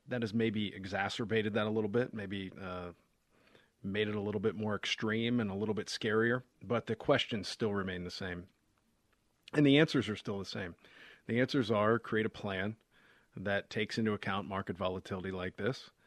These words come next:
um, that adds some sort of guaranteed income stream to your portfolio. You know, it's funny, Diane, when I, uh, uh, one thing about, uh,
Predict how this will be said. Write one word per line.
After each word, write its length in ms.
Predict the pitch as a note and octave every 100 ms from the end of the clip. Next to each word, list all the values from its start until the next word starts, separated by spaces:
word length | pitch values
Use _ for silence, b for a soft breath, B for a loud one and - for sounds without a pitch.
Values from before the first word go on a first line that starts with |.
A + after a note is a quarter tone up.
| b b
um, 280 | - F2 F2
that 120 | - - - G#2+
adds 320 | G#2 A2 -
some 200 | A2 G#2
sort 280 | - G#2+ G2
of 160 | F2
guaranteed 480 | G#2+ G#2+ G#2+ - G2
income 420 | G2 G#2+ G2+ G2+
stream 380 | - A2 G#2 G#2+
to 100 | G#2
your 160 | G2+ G2+
portfolio. 760 | - G2+ - F#2+ F#2 G#2 A#2+ B B B B -
You 80 |
know, 80 | A#2+
it's 100 | A#2+
funny, 240 | - C3 A2+
Diane, 320 | A2 A2+ A2
when 120 | G#2+
I, 180 | G#2+ G#2
uh, 260 | G2 G2 G2 _ _ _
uh, 40 | C2 B1+ D#2 - - - C#2+ -
one 200 | B2 C3
thing 200 | D3 B2+
about, 400 | G#2 G#2+ G#2 - -
uh, 180 | G2